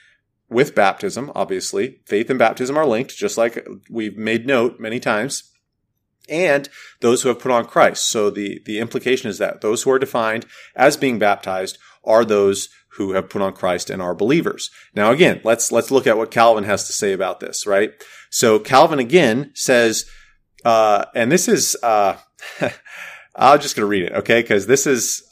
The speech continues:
you know, I love Calvin. I really do. I think he's a super smart guy. Obviously, we're indebted, but it's things like this which make me just question it. So he says, "But the argument that because they have been baptized, they have put on Christ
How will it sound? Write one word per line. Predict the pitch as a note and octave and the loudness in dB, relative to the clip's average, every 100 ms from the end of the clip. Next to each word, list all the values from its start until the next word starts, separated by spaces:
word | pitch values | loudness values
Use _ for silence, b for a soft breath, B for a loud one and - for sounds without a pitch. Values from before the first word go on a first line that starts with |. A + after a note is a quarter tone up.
| _ - | _ -10
you | A#2+ | -6
know, | - - _ _ _ _ _ - | -6 -6 _ _ _ _ _ 4
I | |
love | F#3 F3+ G3 | 8 8 6
Calvin. | - F#2 E2+ | 4 2 0
I | F2+ | -2
really | A2+ B2+ | 0 2
do. | A2+ G2 - | 2 -2 -2
I | |
think | G2 G#2+ | -6 -6
he's | F#2+ F#2 - | -8 -6 -8
a | - | -6
super | - A#2 B2 | -6 -4 -4
smart | - A2 G2+ | -4 -4 0
guy. | F#2+ F#2 F#2 | 0 2 -2
Obviously, | - F#2 G2 G#2 | -2 -2 -2 -4
we're | F#2 | -6
indebted, | F2+ G2 F#2 E2+ | -2 -2 -2 -2
but | G2+ F#2+ - _ | -2 -2 -6 _
it's | - A2+ - | -10 -6 -6
things | - F#3 F3+ C3+ | -2 0 2 4
like | A2+ | 2
this | A#2 G2+ | 2 -2
which | G#2 - | -4 -4
make | A2 G#2+ | -6 -6
me | A2 G2+ | -4 -4
just | F#2+ G2+ - | -4 -6 -2
question | A#2 G#2+ G2 | 0 0 -2
it. | F2+ | -6
So | - A2+ | -4 -2
he | A2 | -2
says, | D3+ D3 A#2 A2 B B B B _ _ - - | 0 2 2 2 B B B B _ _ -6 2
"But | D3 | 2
the | D3 | 4
argument | C#3+ E3+ B3 F#3+ D#3+ D3+ | 4 4 2 0 -2 0
that | C3+ A#2+ | 2 2
because | A2+ - C3+ D3 E3+ | -2 -4 2 2 2
they | D#3+ C#3 | 2 2
have | C3 | 2
been | B2+ G#2+ | 0 2
baptized, | A2 A#2+ - - G2 F2+ F#2 - b b | 2 2 0 -4 -2 -4 -8 -10 b b
they | - B2 | -2 2
have | B2+ A#2+ - | 4 4 2
put | - F#3+ F#3+ | -4 0 0
on | C3+ C#3 C3 | 0 -2 -2
Christ | - C3+ G#2 G2+ - | 0 2 2 0 -8